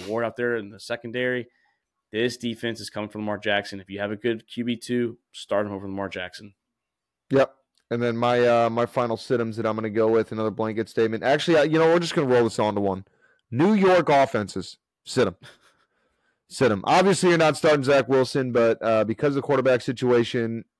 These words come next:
Speaker 2: do not start the, the receivers. Uh, I'm not expecting anything big out of them. And quite frankly, the,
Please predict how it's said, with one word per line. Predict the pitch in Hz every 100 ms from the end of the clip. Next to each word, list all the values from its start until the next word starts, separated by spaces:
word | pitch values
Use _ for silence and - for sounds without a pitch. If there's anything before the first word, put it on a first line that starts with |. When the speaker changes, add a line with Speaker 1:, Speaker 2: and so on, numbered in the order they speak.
| _
Speaker 2:
do | 113 131
not | 131 123
start | 135 113
the, | 113 98
the | 104
receivers. | 104 - 113 110 - - _ _
Uh, | 104 104 101 98
I'm | 107
not | 110 110
expecting | - 113 113
anything | 107 104
big | 110
out | 107
of |
them. | 110 107 - - _ -
And | 110 107
quite | 123 120 110
frankly, | 131 123 127 123 117
the, | 113 113 113